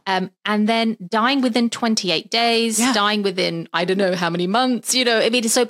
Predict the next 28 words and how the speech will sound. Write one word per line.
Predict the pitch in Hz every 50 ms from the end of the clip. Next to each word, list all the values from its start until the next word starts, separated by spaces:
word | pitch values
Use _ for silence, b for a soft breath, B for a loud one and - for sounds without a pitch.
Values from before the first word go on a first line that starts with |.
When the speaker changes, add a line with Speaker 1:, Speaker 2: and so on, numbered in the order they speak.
| -
Speaker 1:
if | 247 240 -
someone | - - 247 233 226
were | 220 208
to | - -
get | 214 185 -
run | 185 180 170 165
over, | 175 190 208 180 - - - 135 165 175 - _ _ _ _ -
but | 185 - 165
then | 185 175 175
they | 165 160 160 _ _ -
tested | - - - 190 - - - - 160 - _ -
positive, | - - - 196 185 180 175 165 - - - - - - - -
they | -
had | 156 - - - -
to | - 180
<laughs> | 185
t-, | - - - -
test | - - - 220 214 - - - - -
them. | - 185 - 254 330 359 B B B B B
Oh, | - 240 233 226
I | 202 196 208
don't | 190 185 170 - -
know. | 185
Or, | - - 214 202 - -
or | 214 208 202
just | 196 208 208 - - - - - -
have, | - - - 208 190 185 - -
um, | 202 190 202